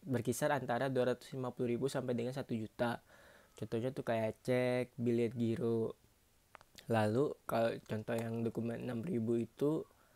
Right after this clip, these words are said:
seperti surat perjanjian dan surat-surat lainnya, akta notaris, surat yang memasukkan jumlah uang, ak-, terus, eh, akta yang dibuat P P A T termasuk rangkap-rangkapnya, lalu juga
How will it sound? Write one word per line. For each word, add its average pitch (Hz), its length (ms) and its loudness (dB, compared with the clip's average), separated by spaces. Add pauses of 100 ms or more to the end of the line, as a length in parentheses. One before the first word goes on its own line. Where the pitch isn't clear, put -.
(300)
seperti 117 640 -2 (520)
surat 123 240 2
perjanjian 120 480 2
dan 123 160 0
surat-surat 117 400 0
lainnya, 127 720 0
akta 120 320 -4
notaris, 123 880 0 (160)
surat 120 240 0 (240)
yang 127 160 -2
memasukkan 120 800 -2
jumlah 117 320 0
uang, 131 800 -2 (560)
ak-, - 320 -6 (160)
terus, - 480 -6
eh, 117 320 0
akta 123 480 0
yang 120 80 0
dibuat 120 320 0
P 123 80 0
P 127 160 0
A 123 160 0
T 139 400 0
termasuk 123 400 -4
rangkap-rangkapnya, 127 1200 -4
lalu 120 320 -2
juga 127 480 0